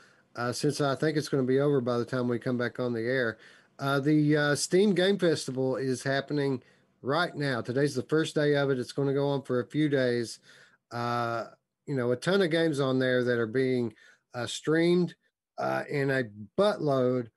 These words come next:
of free demos on there right now. Uh, even I think there's something like twenty to thirty V R games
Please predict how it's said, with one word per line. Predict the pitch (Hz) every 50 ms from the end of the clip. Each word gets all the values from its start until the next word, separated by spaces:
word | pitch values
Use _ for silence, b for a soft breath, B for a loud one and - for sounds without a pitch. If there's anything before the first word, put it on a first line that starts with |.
| b b b b -
of | 139 127 -
free | - - 151 160 165 160
demos | 151 165 170 165 156 135 127 120 117
on | 123 117 117 117
there | 120 113 110
right | 110 110 113 113 117 -
now. | 120 113 110 104 104 104 b b b b b b b -
Uh, | 117 117 120 123
even | 139 143 143 151 160 151 143 139 135 127
I | 123 123 131 131
think | 120 147 143 123
there's | - 139 135 -
something | - 143 131 - 127 123
like | 127 123 117 -
twenty | - 139 143 143 139 123
to | 131
thirty | - - 139 135 131 127
V | 113 127 127 131
R | 127 131 135 123
games | 117 113 110 110 107 104 104 -